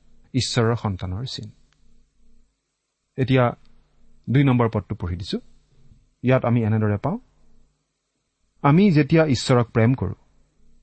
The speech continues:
আৰু তেওঁৰ আজ্ঞা পালন কৰো, তেতিয়া ঈশ্বৰৰ সন্তানবিলাককো যে প্ৰেম কৰো, ইয়াকে জানো।" পাচনি জোহনে ইয়াত তেওঁৰ আজ্ঞা মানে বাৰু কি বুজাইছে? আমি ভাবো,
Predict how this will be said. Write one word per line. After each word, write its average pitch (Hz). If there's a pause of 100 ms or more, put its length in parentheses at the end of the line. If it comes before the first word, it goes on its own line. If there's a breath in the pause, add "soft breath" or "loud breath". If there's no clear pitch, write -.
(160)
আৰু 120
তেওঁৰ 135
আজ্ঞা 117
পালন 120
কৰো, - (600)
তেতিয়া 131
ঈশ্বৰৰ 143
সন্তানবিলাককো 123
যে 131
প্ৰেম 107
কৰো, 107
ইয়াকে 95
জানো।" 95 (1080)
পাচনি 131
জোহনে 117 (500)
ইয়াত 117 (840)
তেওঁৰ 139
আজ্ঞা 123
মানে 135
বাৰু 131
কি 139
বুজাইছে? - (1800)
আমি 127
ভাবো, 113